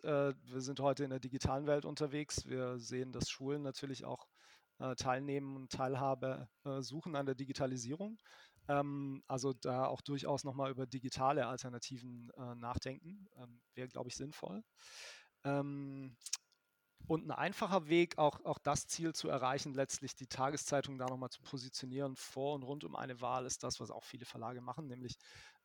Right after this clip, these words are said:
ähm, Sonder-, ähm, Projekte vor einer Wahl anzubieten, beziehungsweise in einem laufenden Schulprojekt nochmal eine Sonderlocke zu drehen und, äh, spezifisch auf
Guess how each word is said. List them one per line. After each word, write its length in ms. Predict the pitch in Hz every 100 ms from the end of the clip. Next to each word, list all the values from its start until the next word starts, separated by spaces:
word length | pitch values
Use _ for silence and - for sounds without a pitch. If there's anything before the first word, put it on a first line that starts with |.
| -
ähm, 720 | 135 131 131 127 123 123 131 - - -
Sonder-, 720 | 131 127 143 160 147 139 131 -
ähm, 200 | 123 127 - _
Projekte 760 | - 131 120 147 - - 226 226 _ _ _ _ _ -
vor 320 | - 147 151
einer 180 | 151 139
Wahl 220 | 143 151
anzubieten, 580 | 151 - 147 - 214 226 _ _ _ _ -
beziehungsweise 640 | 127 - 151 143 139 127
in 160 | - 147
einem 240 | - 131
laufenden 340 | 123 127 135 123
Schulprojekt 600 | - 147 - 113 110 -
nochmal 320 | 113 - 113
eine 140 | 117 110
Sonderlocke 540 | 117 131 120 120 117
zu 140 | -
drehen 340 | 107 113 123 123
und, 440 | - 117 - -
äh, 260 | 127 117 107
spezifisch 640 | - - - 143 - 120 -
auf 200 | 123